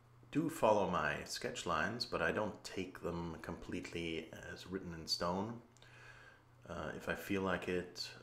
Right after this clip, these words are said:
uh, especially if it's a project of my own or where I can take some artistic freedom and license, which I do love to do, then, um, I will just use them as a sort of a guideline,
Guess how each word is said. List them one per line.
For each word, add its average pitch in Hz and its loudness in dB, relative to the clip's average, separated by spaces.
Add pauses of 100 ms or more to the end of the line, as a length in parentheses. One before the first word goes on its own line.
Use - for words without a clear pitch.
uh, 78 -8
especially - -2
if 80 -4
it's - -6
a 76 -2
project - -2
of 82 -10
my 82 -2
own 90 -2 (140)
or 78 -4
where 80 0
I 78 2
can 82 -8 (520)
take - -4
some 80 -4
artistic - -2
freedom 90 8
and 82 2
license, 131 2 (360)
which - -10
I 76 -4
do 82 -4
love 85 -2
to 92 -4
do, 165 2 (920)
then, 87 2
um, 82 -6
I 78 -6
will 78 -4
just - -10
use 76 -6
them 73 -8
as 71 -10
a - -10
sort 78 -8
of 73 -8
a 71 -8
guideline, 85 2